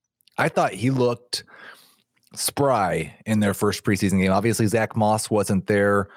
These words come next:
um, because of a hamstring injury. He's supposed to be back this week, and I'm sure he'll get another crack at this job. That I will admit that it does seem like people there would like for Zach Moss to be their lead running back. He just hasn't shown yet the ability to do that.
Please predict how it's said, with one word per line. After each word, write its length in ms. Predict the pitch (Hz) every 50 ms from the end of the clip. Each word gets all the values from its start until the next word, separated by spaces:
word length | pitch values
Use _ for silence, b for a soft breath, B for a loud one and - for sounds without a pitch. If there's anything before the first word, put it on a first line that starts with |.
| B B B B B B B B B -
um, 580 | 98 95 90 90 90 90 87 85 82 - - -
because 260 | - 92 - 107 92 92
of 60 | 92
a 60 | 87
hamstring 440 | 98 104 104 104 - - 101 98 98
injury. 260 | 98 98 87 95 95
He's 140 | 92 107 104
supposed 180 | - 127 113
to 60 | - 117
be 60 | 104
back 280 | 87 110 107 107 -
this 240 | - 117 104 - -
week, 260 | 104 101 101 101 95
and 60 | - 82
I'm 80 | 82
sure 320 | 82 - - - 110 113 107
he'll 140 | 110 110
get 140 | 104 110 101
another 260 | 95 98 - 113 101
crack 320 | - - 117 104 98 - 101
at 80 | -
this 160 | - 95 80 -
job. 320 | - 101 92 87 87 87 82
That 180 | 92 85 - 53 - -
I 140 | - 101 104
will 340 | 107 113 107 104 104 104
admit 400 | 104 95 87 98 110 113 113 110 -
that 120 | 104 87
it 100 | 85 -
does 280 | - 101 101 107 101 -
seem 220 | - 117 117 113
like 220 | 101 92 95 - -
people 240 | 98 98 - 92
there 160 | 87 92 90 90
would 140 | 90 85
like 320 | 90 87 92 110 117 _ -
for 160 | - 95 90
Zach 280 | - 101 92 87 - -
Moss 200 | 92 90 87 -
to 80 | - -
be 80 | 87 90
their 160 | 87 85 85
lead 220 | 82 95 92 80
running 240 | 92 98 98 92 85
back. 200 | 80 78 85 -
He 140 | - - 92
just 260 | 80 92 85 - -
hasn't 300 | 98 92 87 87 69 -
shown 400 | - - 90 92 95 90 87 87 B B B B B B
yet 280 | - 101 104 98 - -
the 160 | - 95 90
ability 340 | 87 82 98 98 95 87 87
to 60 | 82
do 240 | 76 73 90 107 107
that. 300 | 87 76 73 73 -